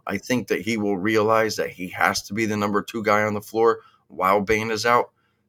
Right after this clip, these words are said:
Bane averaged twenty-five points a game, sixteen shots per game. Ja can't go out there and shoot it thirty-five times, Mac. He can't go out there and average forty-five points, you know, over the next two or three weeks while Bane's out. Somebody has to go ahead and take some of that production up. And in my opinion,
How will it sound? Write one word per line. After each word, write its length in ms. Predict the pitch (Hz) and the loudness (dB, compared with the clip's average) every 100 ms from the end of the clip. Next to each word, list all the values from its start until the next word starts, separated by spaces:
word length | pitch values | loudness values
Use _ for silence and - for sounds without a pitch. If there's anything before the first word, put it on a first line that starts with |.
| - | -2
Bane 200 | 107 113 | 0 2
averaged 380 | 110 101 95 | 2 2 -4
twenty-five 540 | - 110 104 - 98 - | -4 -2 0 2 2 0
points 280 | 104 95 - | -4 -4 -6
a 40 | |
game, 240 | 85 87 90 | -8 -6 -6
sixteen 540 | - 117 - 120 104 | -4 -6 -4 -2 -2
shots 340 | - 101 101 | 0 2 0
per 160 | - 87 | -2 -8
game. 320 | 82 90 85 - _ _ - | -4 -4 -4 -8 _ _ -8
Ja 220 | 101 110 | 2 2
can't 260 | 139 156 131 | 4 0 0
go 120 | 120 | 2
out 180 | 104 101 | 2 2
there 120 | 101 | -4
and 100 | 95 | -4
shoot 220 | - 104 | -4 -2
it 140 | 90 82 | -2 -2
thirty-five 480 | 87 87 67 76 | -4 -4 -6 -6
times, 280 | - 71 69 | -8 -12 -12
Mac. 220 | 62 71 - | -12 -14 -14
He 80 | |
can't 220 | - 110 107 | -8 -6 0
go 120 | 107 | 2
out 120 | 98 | 2
there 100 | 98 | 0
and 140 | 95 | -2
average 300 | - 92 90 | -2 -2 -4
forty-five 560 | - 95 87 - 80 82 | -8 -6 -6 -6 -10 -8
points, 300 | 87 87 87 _ _ - | -8 -8 -10 _ _ -2
you 80 | |
know, 40 | 101 | 0
over 140 | 101 | 0
the 60 | 98 | -2
next 320 | 98 - - | -2 -6 -8
two 120 | - | -4
or 80 | 127 | -4
three 260 | - 110 95 | -2 -4 -2
weeks 280 | 92 90 | -4 -6
while 180 | - 76 | -6 -6
Bane's 340 | 71 85 82 71 | -6 -8 -8 -10
out. 180 | 69 _ _ _ | -10 _ _ _
Somebody 400 | - 127 131 127 | -2 2 2 2
has 240 | 113 107 | 2 2
to 120 | - 101 | 0 -2
go 160 | 98 | 0
ahead 180 | 95 87 | 2 -2
and 100 | 90 | -2
take 240 | 98 95 | -6 -4
some 180 | - 95 | -4 -4
of 100 | 92 | -2
that 180 | 85 71 | -4 -6
production 500 | 92 95 101 - 87 | -2 0 0 -2 -6
up. 220 | 85 - _ _ - | -6 -8 _ _ -8
And 100 | 95 | -2
in 60 | |
my 140 | 98 104 | 2 2
opinion, 540 | 95 - 110 95 85 | 2 -2 -4 -4 -6